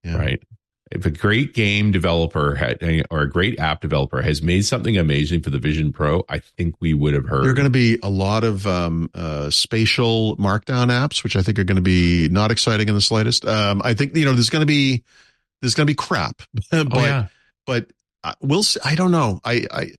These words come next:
Speaker 1: look, they brought games to the iPhone, um, I should say console P C quality games. It's not an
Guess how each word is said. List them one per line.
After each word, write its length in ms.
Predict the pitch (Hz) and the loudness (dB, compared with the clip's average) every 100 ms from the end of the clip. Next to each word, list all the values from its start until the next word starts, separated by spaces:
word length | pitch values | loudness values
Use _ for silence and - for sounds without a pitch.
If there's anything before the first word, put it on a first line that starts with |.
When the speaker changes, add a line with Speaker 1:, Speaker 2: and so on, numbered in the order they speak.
| - - | -20 -4
Speaker 1:
look, 180 | 156 - | -4 0
they 160 | 160 | 0
brought 320 | 160 190 170 120 | 2 0 -2 0
games 420 | 117 127 147 - | 2 4 2 2
to 100 | 123 | 2
the 100 | 110 | 2
iPhone, 540 | 98 101 - 95 92 | 2 0 0 0 0
um, 380 | 98 90 85 85 113 | 0 0 0 -2 -2
I 20 | |
should 160 | - | -2
say 140 | - 82 | 0 0
console 360 | - 123 - | 0 2 0
P 200 | 107 117 | 0 2
C 200 | - 113 | 2 0
quality 360 | 101 110 104 101 | 0 0 0 2
games. 340 | 98 95 92 - - - _ _ _ _ _ | 2 2 0 -4 -12 -20 _ _ _ _ _
It's 180 | 202 - | -6 -2
not 160 | 359 | 0
an 120 | 226 | 0